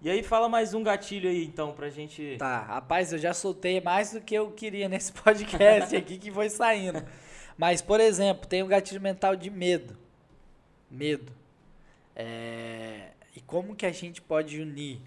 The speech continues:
Speaker 2: Eu, eu go-, adoro unir gatilhos mentais. Porque o gatilho mental de medo, se a gente for usar o toner, por exemplo,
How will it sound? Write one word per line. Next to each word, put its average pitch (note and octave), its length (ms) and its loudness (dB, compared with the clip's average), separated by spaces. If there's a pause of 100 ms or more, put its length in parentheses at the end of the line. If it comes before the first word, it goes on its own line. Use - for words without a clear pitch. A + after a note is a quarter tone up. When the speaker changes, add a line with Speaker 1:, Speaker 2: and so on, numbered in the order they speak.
(220)
Speaker 2:
Eu, C3 160 -10
eu C#3+ 160 -6
go-, D3 100 -2
adoro D#3 460 0
unir D#3+ 320 -10 (120)
gatilhos C3 420 -10
mentais. B2+ 600 -8 (560)
Porque E3+ 300 0
o F#3 240 -4
gatilho F3 380 -4
mental G#3+ 260 2
de D#3 140 -4
medo, D3+ 420 -4
se E3 100 -6
a D#3 40 -2
gente D#3 200 -8
for F3 120 -2
usar D3+ 220 0
o D3 80 0
toner, D3+ 480 -4
por C3 180 -8
exemplo, B2+ 540 -6